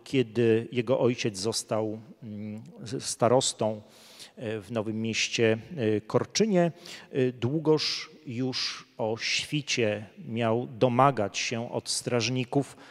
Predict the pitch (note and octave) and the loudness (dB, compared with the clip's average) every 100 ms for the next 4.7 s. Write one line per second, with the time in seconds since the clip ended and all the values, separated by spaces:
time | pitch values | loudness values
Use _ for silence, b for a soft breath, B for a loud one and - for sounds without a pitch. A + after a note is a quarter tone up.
0 | B - B2+ - B2+ C3+ - B2 A#2+ - | B -8 -6 4 4 4 4 4 2 -4
1 | B2 C3 B2 C3+ A#2+ C3 A#2+ G#2+ A#2 B2 | 2 6 6 2 -2 -4 -2 -2 -2 -2
2 | - A#2+ A2 A2 G#2+ G2+ G#2 G#2+ A2+ B | -2 -2 0 0 0 0 0 0 -6 B
3 | B - B2 G#2+ - - G#2+ G#2+ A#2 G#3+ | B 0 2 2 0 -2 -2 -4 -6 -6
4 | A#2+ A2+ - G#2+ G2 G2 G#2 | -2 -2 -2 0 0 0 -2